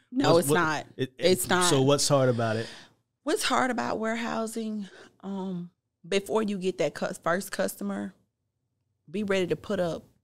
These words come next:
Speaker 1: be ready to go through two to three hundred thousand dollars.
Speaker 2: Mm.
Speaker 1: Be ready.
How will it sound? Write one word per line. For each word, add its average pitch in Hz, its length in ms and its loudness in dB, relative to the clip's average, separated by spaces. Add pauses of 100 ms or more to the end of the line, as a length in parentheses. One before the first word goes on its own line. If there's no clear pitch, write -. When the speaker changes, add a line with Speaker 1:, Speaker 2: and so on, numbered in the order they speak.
Speaker 1:
be 214 160 -4
ready 220 260 -2
to 185 80 -2
go 160 180 0
through 156 220 -4
two 185 220 -2
to 160 80 -4
three 156 180 -6
hundred 151 260 -6
thousand 147 320 -6
dollars. 50 460 -10 (500)
Speaker 2:
Mm. 95 280 -6 (680)
Speaker 1:
Be 202 120 -6
ready. 165 360 -4